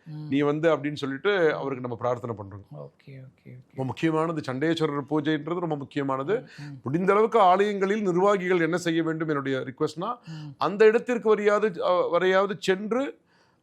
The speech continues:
Speaker 2: அதுக்கப்புறம் நீங்க
Speaker 1: பக்தர்கள்.
Speaker 2: லைன் மாத்தி வைக்கலாம்.
Speaker 1: ம்.
Speaker 2: அப்படி பண்ணலாம். அது பண்ண, பண்ண, பண்ணணும்.
Speaker 1: ம்.
Speaker 2: பண்ணாதான் அது பூர்த்தி ஆகுது. நம்பர் ஒன், முயற்சி பண்ண முடியுங்க.
Speaker 1: ம்.
Speaker 2: நம்ம ஒரு ஏர்போர்ட்டுக்கு போனோம்னா, ஃப்ளைட்ல இங்க போறோம், பா-, பாஸ்போர்ட் செக் பண்றா, இவ்வளவு செக்கிங்னா பண்றா,
Speaker 1: எல்லாம் பண்றோம்.
Speaker 2: சுத்தி கித்தி போறோமே.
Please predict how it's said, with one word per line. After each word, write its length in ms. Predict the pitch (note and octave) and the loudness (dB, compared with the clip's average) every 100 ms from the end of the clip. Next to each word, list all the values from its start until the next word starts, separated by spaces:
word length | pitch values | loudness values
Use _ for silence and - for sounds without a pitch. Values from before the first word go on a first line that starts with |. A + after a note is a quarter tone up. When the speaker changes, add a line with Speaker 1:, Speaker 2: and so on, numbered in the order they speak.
| - | -6
Speaker 2:
அதுக்கப்புறம் 460 | E3+ G3 F#3+ A3 G#3 | 0 0 2 2 2
நீங்க 200 | G3 F3+ | 0 2
Speaker 1:
பக்தர்கள். 320 | F3 F3 G3 | 2 2 2
Speaker 2:
லைன் 140 | F3+ | 2
மாத்தி 280 | D#3+ D#3 D3+ | 2 2 0
வைக்கலாம். 320 | C3+ D3 C3 | 0 0 -2
Speaker 1:
ம். 120 | D3+ | -4
Speaker 2:
அப்படி 220 | C3+ C3 C#3 | -6 -2 -2
பண்ணலாம். 360 | C3+ C#3+ C3 _ _ _ | -2 -2 -4 _ _ _
அது 200 | B2+ B2 | -6 -4
பண்ண, 240 | A2 C3+ | -4 -2
பண்ண, 280 | C3+ C3+ C#3+ C#3 | -2 -2 -4 -4
பண்ணணும். 380 | E3+ F#3 G#3+ - _ | -2 2 0 -2 _
Speaker 1:
ம். 200 | D3+ D3 | -12 -4
Speaker 2:
பண்ணாதான் 280 | C3 D#3 E3+ | 0 2 2
அது 140 | A#3+ | 2
பூர்த்தி 380 | - A#3 G3+ A3 | 0 -2 0 4
ஆகுது. 180 | F3 D3+ | 4 4
நம்பர் 200 | C#3+ C3+ | -2 -2
ஒன், 200 | B2+ C3 | -2 -4
முயற்சி 320 | F3 D#4 E4 D4+ | 2 2 2 0
பண்ண 220 | D4 D4 | 2 2
முடியுங்க. 420 | A#3 A3 D#3+ A#2 - | 4 2 2 -2 -8
Speaker 1:
ம். 40 | C#3 C3+ - A2+ | -18 -16 -14 -6
Speaker 2:
நம்ம 160 | B2 | -2
ஒரு 120 | C3 | 2
ஏர்போர்ட்டுக்கு 500 | C3 F3+ G3 G#3+ G3 F3+ | 4 4 6 4 4 -2
போனோம்னா, 320 | G3 G3 A3 G3 | -2 0 0 2
ஃப்ளைட்ல 300 | G3+ G3+ F3+ | 0 2 0
இங்க 180 | F#3 F3+ | 0 0
போறோம், 560 | F#3+ F#3 F#3+ G3 F3+ | 2 2 2 2 0
பா-, 220 | F3+ F3+ F3 | 0 0 2
பாஸ்போர்ட் 380 | F3+ F3+ F3+ E3+ | 0 2 -2 -2
செக் 220 | E3+ D#3+ | -4 -4
பண்றா, 300 | D#3 D#3+ F3 | -2 2 2
இவ்வளவு 200 | E3 E3 | 0 -2
செக்கிங்னா 460 | D#3+ D#3+ E3 E3+ D#3 | -4 -6 -4 -4 -2
பண்றா, 320 | D3+ D3+ D#3 | -2 0 0
Speaker 1:
எல்லாம் 220 | D#3+ F3+ D#3+ | -2 -10 -14
பண்றோம். 120 | C#3+ | -10
Speaker 2:
சுத்தி 260 | - C#3+ | -8 -2
கித்தி 200 | G#3+ G#3+ | -2 2
போறோமே. 480 | A#3 G#3 G3 D#3 G#2+ | 2 4 4 2 -4